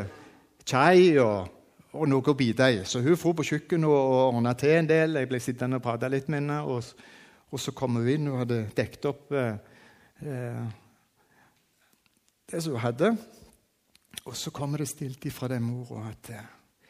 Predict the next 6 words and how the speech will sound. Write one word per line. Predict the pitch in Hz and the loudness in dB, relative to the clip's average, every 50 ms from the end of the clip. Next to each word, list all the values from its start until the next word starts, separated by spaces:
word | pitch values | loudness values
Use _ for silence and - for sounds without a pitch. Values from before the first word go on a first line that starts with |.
| _ _ _ _ _ _ _ _ _ _ _ _ _ _ _ _ - | _ _ _ _ _ _ _ _ _ _ _ _ _ _ _ _ -12
jeg, | 147 127 117 110 113 120 156 170 | -12 -12 -10 -12 -16 -16 -14 -12
jeg, | 147 127 - - - - - _ _ _ _ _ _ _ _ _ _ _ _ _ _ _ _ _ _ _ _ _ _ - _ _ | -12 -12 -14 -16 -20 -20 -20 _ _ _ _ _ _ _ _ _ _ _ _ _ _ _ _ _ _ _ _ _ _ -20 _ _
«Bare | - 120 131 143 123 | -8 -6 -6 -6 -6
vann | 120 - - - _ - 117 - | -6 -10 -12 -14 _ -14 -14 -14
til | - - 82 | -14 -16 -18
meg, | 151 - - - | -20 -20 -20 -20